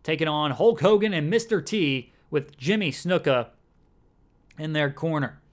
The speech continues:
And early on in this match, Piper and, uh, Mister T wrestled,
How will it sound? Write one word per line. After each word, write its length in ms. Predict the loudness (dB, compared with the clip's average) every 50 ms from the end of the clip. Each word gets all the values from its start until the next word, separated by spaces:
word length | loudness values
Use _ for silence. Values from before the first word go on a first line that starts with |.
| _ _ _ _ _ _ _ _ _ _ _ _ _ _ _ _ -6
And 360 | -2 0 0 0 0 -2 -4 -8 -14 _ _ _ _ _ _ _ _ _ _ 0
early 300 | 2 4 4 4 4 4
on 260 | 2 2 2 2 0
in 120 | 0 0
this 200 | 0 0 -2 -2
match, 520 | 0 0 2 2 2 2 0 -4 -8 -12 -14 _ _ _ _ _ _ _ _ _ -4
Piper 460 | 0 2 2 2 4 4 4 4 4
and, 240 | 4 0 0 0 -2
uh, 160 | -6 -6 -6 -8
Mister 300 | -8 -6 -6 -6 -6 -6
T 220 | -4 -4 -2 0
wrestled, 560 | 2 4 4 4 4 2 0 0 0 -2 -4